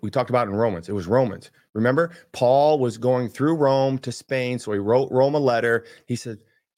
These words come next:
"You must honor your tribe. You must honor y-, your people." And what's going on there is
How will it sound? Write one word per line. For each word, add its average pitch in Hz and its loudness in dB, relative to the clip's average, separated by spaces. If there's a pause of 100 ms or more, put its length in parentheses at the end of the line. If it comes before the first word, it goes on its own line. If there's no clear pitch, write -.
(160)
"You 110 -2
must 127 -2 (120)
honor 135 0 (200)
your 120 0 (160)
tribe. 113 -2
You 104 -4
must 110 -6
honor 131 0 (100)
y-, 120 -12 (640)
your 120 2
people." 117 -4
And 107 -2
what's 110 -2
going 127 0
on 165 -2
there 120 -2
is - -8